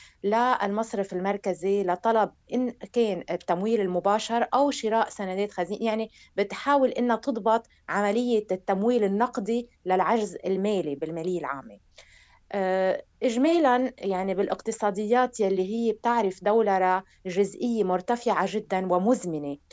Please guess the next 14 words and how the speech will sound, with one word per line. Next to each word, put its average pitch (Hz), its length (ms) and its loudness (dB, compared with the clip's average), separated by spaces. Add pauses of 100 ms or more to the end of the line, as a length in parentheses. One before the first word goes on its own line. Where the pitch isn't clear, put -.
(100)
ونحن 226 400 -2
من 214 80 -2
سنة 262 280 -2
الأربعة 240 400 4
وتسعين، 196 680 -4
آه، 170 440 -2
كان 190 280 -6
في 214 300 -8 (340)
كل 262 180 4
التقارير 202 460 0
الدولية 190 420 0
بتأكد 202 480 -4
إنه 180 160 -4
نحن 196 380 -6